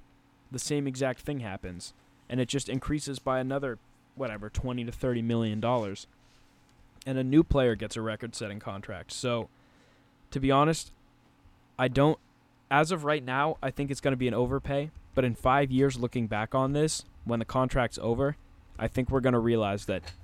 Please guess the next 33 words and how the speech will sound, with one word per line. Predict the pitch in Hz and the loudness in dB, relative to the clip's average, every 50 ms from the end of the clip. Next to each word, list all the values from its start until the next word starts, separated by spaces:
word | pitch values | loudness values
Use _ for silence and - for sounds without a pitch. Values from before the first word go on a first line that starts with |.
| - - | -12 -10
it's | 117 - | -6 -2
actually | 117 117 113 - - - 120 117 107 | 0 0 0 0 -2 -4 -2 -2 -2
a | 101 | -2
fairly | - - - 110 104 101 101 98 | -4 -2 -2 0 0 -2 -2 -4
solid | - - 104 95 95 98 95 87 - - - _ _ _ _ - - - 120 | -4 -4 -2 -2 -2 -4 -6 -8 -10 -14 -18 _ _ _ _ -20 -20 -14 -8
deal | - 104 95 64 57 - - - - | -6 -4 -4 -4 -6 -12 -16 -14 -12
compared | - - 117 117 117 113 110 | -4 -2 0 0 0 0 0
to | 117 | -2
what | 110 107 104 - | -2 -2 -2 -4
other | 107 107 104 107 | -4 -6 -6 0
players | 98 - 113 101 95 101 - | 2 2 2 2 0 -4 -4
will | 113 107 | -4 -6
be | 104 98 95 | -6 -6 -8
getting | 87 90 85 82 78 | -8 -8 -10 -10 -10
by | 78 78 78 | -10 -10 -12
then. | 71 65 62 62 - - _ _ _ _ _ _ _ _ _ - - - - | -12 -12 -14 -16 -18 -20 _ _ _ _ _ _ _ _ _ -20 -20 -2 2
Because, | - 139 - 156 147 | 2 4 4 4 2
I | 151 143 | 2 2
mean, | 143 139 135 | 2 2 0
think | - 151 147 | 0 -2 0
about | 135 117 101 92 85 71 | 0 0 0 0 -2 -2
it. | - - - - - - - - _ _ _ - _ _ - _ _ _ _ _ _ _ _ - | -6 -10 -14 -20 -20 -20 -20 -20 _ _ _ -20 _ _ -20 _ _ _ _ _ _ _ _ 0
Jaylen | - 135 139 147 165 170 | 6 6 8 8 6 6
Brown | 151 151 143 139 139 135 | 6 6 6 6 6 4
is | 120 - | 2 4
getting | - 131 120 120 107 104 113 - - - - - - - _ _ _ - | 4 4 4 4 2 0 -4 -6 -10 -16 -20 -20 -20 -20 _ _ _ -12
fifty | - - - 156 151 - - 156 | -4 0 2 2 2 2 2 0
million | 143 135 131 135 135 131 123 120 | 2 2 4 4 4 2 4 4
dollars | 120 117 117 120 120 110 - | 4 4 4 4 2 0 0
more | 113 110 107 107 107 104 104 | 0 0 2 2 2 2 0
than | 101 101 113 107 101 95 92 95 104 - _ _ _ _ _ _ _ _ _ _ _ _ _ _ _ _ _ _ _ _ _ _ _ - | 0 -2 -4 -2 -2 -4 -4 -6 -8 -12 _ _ _ _ _ _ _ _ _ _ _ _ _ _ _ _ _ _ _ _ _ _ _ -6
LaMelo | 123 123 117 117 113 107 107 98 98 | -4 -2 -2 -2 -2 -4 -4 -6 -6
Ball. | 101 87 65 52 - | -6 -6 -6 -8 -10